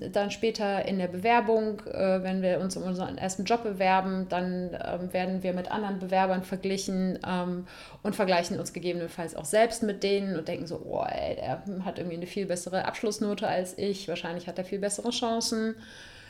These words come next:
Ähm, aber zum Beispiel auch das Thema Werbung würde ohne Vergleiche nicht auskommen.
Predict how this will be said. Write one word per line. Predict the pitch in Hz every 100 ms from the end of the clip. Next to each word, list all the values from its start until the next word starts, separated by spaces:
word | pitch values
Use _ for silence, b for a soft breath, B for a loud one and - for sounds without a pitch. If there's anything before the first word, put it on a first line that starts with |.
| B -
Ähm, | 220 220 226 208
aber | - 233
zum | 233
Beispiel | 240 240
auch | -
das | 254 254
Thema | 262 247 233
Werbung | 240 294 208 180 180
würde | 190 190
ohne | - 226 220
Vergleiche | 196 190 190 190 190
nicht | 190 185
auskommen. | 240 262 - - 170 156 156 -